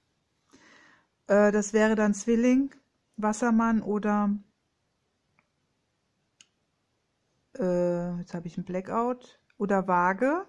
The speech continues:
ja. Das heißt aber nicht, dass es jetzt ist, also das, die En-, diese Energie ist sehr stark in seinem, diese Wa-, diese Luftenergie, Wassermann, ähm, Waage und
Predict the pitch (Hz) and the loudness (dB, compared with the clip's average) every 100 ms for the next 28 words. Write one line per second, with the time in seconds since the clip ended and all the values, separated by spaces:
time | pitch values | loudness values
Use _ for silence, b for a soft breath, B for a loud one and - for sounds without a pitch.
0 | _ _ - 190 247 370 _ _ _ _ | _ _ -8 -4 -4 -6 _ _ _ _
1 | _ _ _ _ B B B B B B | _ _ _ _ B B B B B B
2 | B B B B B 220 214 247 285 294 | B B B B B -6 2 2 4 4
3 | 269 269 262 233 226 240 233 220 - 208 | 4 4 2 0 2 2 2 0 0 -2
4 | 220 208 208 _ - 214 220 240 233 226 | 0 -2 -4 _ 0 2 2 2 2 4
5 | 226 226 220 233 226 220 226 226 220 214 | 6 4 2 -2 2 2 2 2 2 2
6 | 220 214 208 208 202 202 190 190 214 214 | 2 2 2 2 2 0 -4 -4 -2 -2
7 | 196 208 190 196 208 214 185 - 202 202 | 0 0 0 -4 -2 -2 -2 -2 -2 0
8 | 196 208 202 190 202 214 208 196 196 196 | -2 -4 -4 -2 -4 -2 0 0 0 -2
9 | 196 - 196 196 190 190 196 - - 185 | -4 -4 -4 -2 -2 -2 -4 -8 -10 -4
10 | 185 190 196 190 190 190 | -2 -2 -2 -2 -2 -4